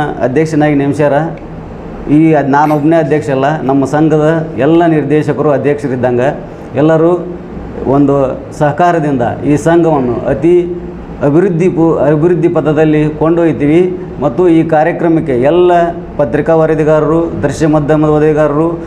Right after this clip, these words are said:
ಮತ್ತು ಸಮಾಜದ ಎಲ್ಲ ಹಿರಿಯರು ಆಮು-, ಹಾಗೂ ನಗರದ ಗಣ್ಯಮಾನ್ಯರು ಹಾಗೂ ಅತಿಥಿಗಳು, ಮುಖ್ಯ ಅತಿಥಿಗಳು ನಾಳೆ ನಮ್ಮ ಈ ಉದ್ಘಾಟನೆ ಸಮಾರಂಭ, ಸಮಾರಂಭಕ್ಕೆ, ಪ್ರಾರಂಭೋತ್ಸವ ಸಮಾರಂಭಕ್ಕೆ ಆಗಮಿಸಿ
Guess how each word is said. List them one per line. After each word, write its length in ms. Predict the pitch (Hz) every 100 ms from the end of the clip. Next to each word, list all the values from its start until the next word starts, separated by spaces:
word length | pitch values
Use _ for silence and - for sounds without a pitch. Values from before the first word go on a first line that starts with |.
| - -
ಮತ್ತು 500 | 135 - 170 175 175 - - -
ಸಮಾಜದ 460 | 143 160 160 160
ಎಲ್ಲ 260 | 160 156 160
ಹಿರಿಯರು 680 | 151 156 170 156 165 165 - - -
ಆಮು-, 340 | 139 151 156
ಹಾಗೂ 340 | 135 147 151 160
ನಗರದ 380 | 151 156 160 156
ಗಣ್ಯಮಾನ್ಯರು 760 | 151 156 160 160 165 160 170 170 - - -
ಹಾಗೂ 320 | 139 151 160 151
ಅತಿಥಿಗಳು, 500 | 147 165 170 170 160
ಮುಖ್ಯ 300 | 165 160 160
ಅತಿಥಿಗಳು 680 | 156 147 156 160 165 - - -
ನಾಳೆ 640 | 135 165 170 160 160 -
ನಮ್ಮ 220 | 143 156
ಈ 160 | 147 156
ಉದ್ಘಾಟನೆ 560 | 147 143 147 165 160 156
ಸಮಾರಂಭ, 600 | 151 147 143 135 113 117
ಸಮಾರಂಭಕ್ಕೆ, 720 | 139 143 147 139 127 - 156
ಪ್ರಾರಂಭೋತ್ಸವ 680 | 151 143 156 165 160 160 156
ಸಮಾರಂಭಕ್ಕೆ 880 | 151 139 135 131 117 - 151 175 - - -
ಆಗಮಿಸಿ 720 | 131 156 160 156 - 160 175